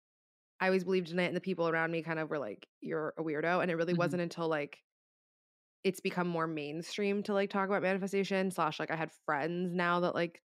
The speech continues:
Speaker 1: talk about it, that I'm, like, fine openly talking about it, and obviously now it's, like, such a cultural thing, but I think there's a really big mis-, misconception that I want you to elaborate on, on, like,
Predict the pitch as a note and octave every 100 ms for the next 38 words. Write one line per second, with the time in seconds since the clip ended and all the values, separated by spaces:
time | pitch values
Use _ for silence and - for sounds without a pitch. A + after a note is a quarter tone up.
0 | _ - F#3+ F#3 G3 G3+ G#3 - - -
1 | - F3+ E3+ E3+ D#3+ D3+ _ - D#3 D3+
2 | D#3+ E3 D#3 E3 D#3+ E3 E3 F3+ F3+ F#3
3 | F#3+ D#3+ D#3 D#3 D#3 D#3 D3 D3+ D3+ D#3
4 | D#3 - C#3 D3 D#3+ C#3+ D3 D#3 _ _
5 | _ _ _ C#4 D4+ F#3+ E3 G#3 - -
6 | - G3+ A3+ B3 B3 A3 G3 G3+ G3+ F3+
7 | - - _ E3+ F3 - E3 G3 - -
8 | E3 D#3+ D#3 D#3 - D#3+ D3+ D3 C3+ D#3
9 | F3 F#3 E3 C#3+ C#3 A2+ D#3 C3+